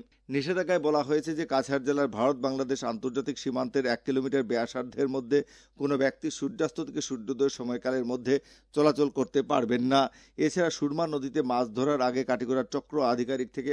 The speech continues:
আগাম অনুমতি নিতে বলা হয়েছে। এই নিষেধাজ্ঞা কেন্দ্র ও রাজ্য সরকারের কর্মচারীদের ক্ষেত্রে প্রযোজ্য হবে না।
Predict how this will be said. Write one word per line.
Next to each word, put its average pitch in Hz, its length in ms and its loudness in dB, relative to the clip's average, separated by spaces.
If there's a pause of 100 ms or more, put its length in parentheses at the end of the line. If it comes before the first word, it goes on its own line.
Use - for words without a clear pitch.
আগাম 127 380 -4
অনুমতি 135 400 -4
নিতে 117 220 -6
বলা 113 240 -2
হয়েছে। 120 440 0 (420)
এই 139 160 6
নিষেধাজ্ঞা 156 460 -4
কেন্দ্র 135 360 -2 (140)
ও - 60 2
রাজ্য 123 300 2
সরকারের 147 380 -2
কর্মচারীদের 120 560 0
ক্ষেত্রে 117 320 -6
প্রযোজ্য 120 420 -6 (160)
হবে 131 220 0
না। 123 140 -2